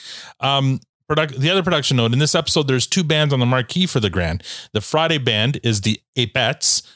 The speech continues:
a scrappy all-girl rock garage, uh, psych pop trio from Sudbury.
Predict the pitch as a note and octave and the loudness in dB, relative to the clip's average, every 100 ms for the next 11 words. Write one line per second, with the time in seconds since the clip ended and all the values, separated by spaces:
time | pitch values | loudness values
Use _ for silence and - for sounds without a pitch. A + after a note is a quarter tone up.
0 | _ G2 - C#3 C3 C3+ - A#2+ B2 A2+ | _ -2 0 0 0 -2 0 0 0 0
1 | A#2+ A2+ A2+ A#2+ A#2 G#2+ A#2 A2+ G#2 - | 0 2 0 0 0 0 2 0 -2 0
2 | A2 G2+ - C3 A#2 - _ - A#2+ A2 | 0 2 0 0 -2 -8 _ -2 -2 -2
3 | - - G#3 C#3+ B2 C3 A#2+ F3+ F3+ C3+ | -6 -2 2 2 0 0 0 0 0 0
4 | C3 | -2